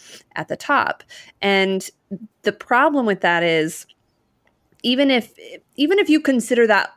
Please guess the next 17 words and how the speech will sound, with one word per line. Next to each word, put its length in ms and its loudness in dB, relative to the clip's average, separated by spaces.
a 80 4
long-term 560 0
view, 260 -2
right? 260 0
Even 240 -2
if 140 -2
you 100 0
look 220 2
at 100 0
that 320 0
from 380 0
the 100 2
perspective 640 -2
of 120 0
the 120 0
owners 380 0
thinking, 420 -2